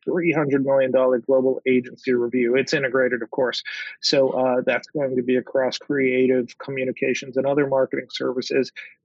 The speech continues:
There are at least four global holding companies, uh, participating, including I P G,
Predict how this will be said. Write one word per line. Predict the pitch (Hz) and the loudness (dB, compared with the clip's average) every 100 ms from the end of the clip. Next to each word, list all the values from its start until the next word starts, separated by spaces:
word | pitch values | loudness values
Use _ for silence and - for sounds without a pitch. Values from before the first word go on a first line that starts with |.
| - | -2
There | 131 135 135 135 | 2 4 4 2
are | 131 131 | 0 2
at | 127 131 | 0 0
least | 139 139 151 180 160 - - | 0 4 4 4 2 -2 -6
four | 151 147 | -2 -2
global | 127 143 135 127 | 0 0 0 0
holding | 131 127 - _ 120 | -2 -4 -6 _ -10
companies, | 117 120 117 113 - | -8 -10 -12 -14 -10
uh, | 127 120 120 117 113 _ | -6 -4 -6 -10 -12 _
participating, | 139 127 135 - 139 135 123 120 | -2 0 -2 -4 0 0 0 -2
including | 117 - 131 120 | -8 -2 -2 0
I | 117 | -2
P | 117 123 | -2 -6
G, | 120 123 | -2 -2